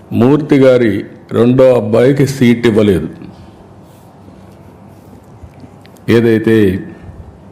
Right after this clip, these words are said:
విజయవాడలో ఉన్నటువంటి సిద్ధార్థ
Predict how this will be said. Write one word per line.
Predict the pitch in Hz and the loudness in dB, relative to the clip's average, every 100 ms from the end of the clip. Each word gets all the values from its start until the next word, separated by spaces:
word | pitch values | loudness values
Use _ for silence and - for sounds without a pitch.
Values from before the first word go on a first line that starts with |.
| - - - - - - | -20 -20 -20 -20 -20 -4
విజయవాడలో | 117 110 120 113 110 107 | 0 2 2 2 2 2
ఉన్నటువంటి | 107 104 104 101 - 104 87 85 - - - - - - - - - - - - - - - - - - - - | 2 0 0 0 0 0 0 -6 -14 -20 -20 -20 -20 -20 -20 -20 -20 -20 -20 -20 -20 -20 -20 -20 -20 -20 -16 -4
సిద్ధార్థ | 110 98 107 104 92 | -2 0 0 0 -6